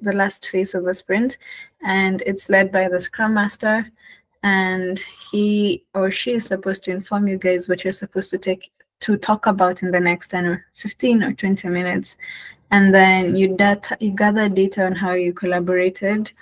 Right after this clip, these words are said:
and yeah, uh, and then just see if how you collaborated work well or if it did not, and how are you going to improve in your next sprint. And then, yeah,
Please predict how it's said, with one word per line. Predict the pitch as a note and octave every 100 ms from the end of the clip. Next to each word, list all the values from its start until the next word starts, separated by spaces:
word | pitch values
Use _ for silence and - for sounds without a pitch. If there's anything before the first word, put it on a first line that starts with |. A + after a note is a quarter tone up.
| _ _ _ _ -
and | F#3+ F#3 F#3 F#3 F#3 F#3 F#3 F3+ -
yeah, | F#3+ F3+ - - - - _ _ -
uh, | F#3+ G3 F#3+ F#3+ F#3+ F#3+ - -
and | G#3 G3+
then | G3+ G3+ G3+ G3+ -
just | G#3+ G#3 - - - - _ -
see | - A#3+ A3+ A3 G#3+ - -
if | - F#3 G3 - - - - _ - - _ _ -
how | A3 G#3+
you | A3+ A3
collaborated | G#3+ G3 F#3 F#3 F#3+ F#3+ G3 F3
work | F3 F3+ -
well | A3 A3 G#3+ -
or | F#3+
if | F#3 F#3 -
it | F3 F3+
did | F3+
not, | G#3 A3+ A3 - -
and | F3+ F3+ F3+
how | - - G3
are | F#3+
you | F#3 F#3
going | F3+ F#3
to | F#3
improve | F3+ F3+ F#3+ F3+
in | F3+ E3+
your | E3+
next | E3+ E3+ -
sprint. | - A3+ G3 F#3 - _ - - _ G3
And | F#3 F3+
then, | F3+ F3+ F3+ F3+ F3+ F3+
yeah, | F#3+ F#3